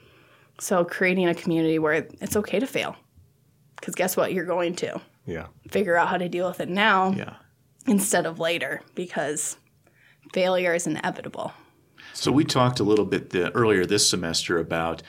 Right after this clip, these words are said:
Speaker 3: revitalizing the pit, and you had a couple of students who were really, um, making that happen. So since we talked to you then, uh,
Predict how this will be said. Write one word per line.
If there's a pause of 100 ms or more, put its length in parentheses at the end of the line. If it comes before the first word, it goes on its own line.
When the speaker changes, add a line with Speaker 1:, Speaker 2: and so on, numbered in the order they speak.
(280)
Speaker 3:
revitalizing
the
pit,
and
you
had
a
couple
of
students
who
were (420)
really,
um, (640)
making
that
happen.
So
since
we
talked
to
you
then, (640)
uh,